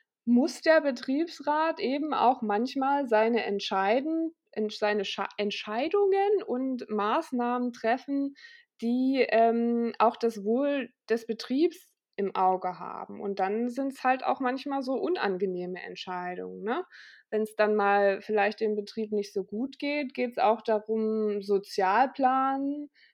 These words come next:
Kündigungen und so weiter mit aufzustellen und zu verhandeln und da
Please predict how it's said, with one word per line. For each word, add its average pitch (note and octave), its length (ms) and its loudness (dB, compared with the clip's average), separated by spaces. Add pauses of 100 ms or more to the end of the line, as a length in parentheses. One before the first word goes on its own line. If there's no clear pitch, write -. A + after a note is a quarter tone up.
(100)
Kündigungen C#4 1120 0
und G#3 220 0
so A3+ 200 -4
weiter G3+ 560 0
mit G#3+ 240 -2
aufzustellen A#3 840 0
und G#3+ 140 -2
zu G#3 120 -10
verhandeln G3+ 720 -4
und A3 220 -6
da G#3+ 360 0